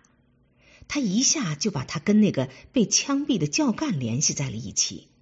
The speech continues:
还有她舅，还有廖耀辉。而她自己就是胡彩香，就是那些生活作风不好的女人。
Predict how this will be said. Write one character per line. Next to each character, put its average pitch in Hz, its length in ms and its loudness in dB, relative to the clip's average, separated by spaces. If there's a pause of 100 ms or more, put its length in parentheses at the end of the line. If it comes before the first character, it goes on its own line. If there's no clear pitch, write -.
(260)
还 - 160 -4
有 151 160 -2
她 - 220 -12
舅， 208 360 -2 (200)
还 - 160 0
有 151 160 2
廖 208 240 0
耀 185 160 0
辉。 240 340 -2 (880)
而 233 140 2
她 269 160 -4
自 320 240 2
己 120 400 -4
就 240 100 4
是 170 140 -2
胡 170 240 -2
彩 - 200 -2
香， 247 360 0 (260)
就 180 140 2
是 - 100 -2
那 165 140 0
些 170 160 2
生 233 260 2
活 180 140 -2
作 185 160 0
风 240 200 2
不 302 160 -2
好 - 300 -6
的 202 100 -4
女 208 140 4
人。 - 280 -12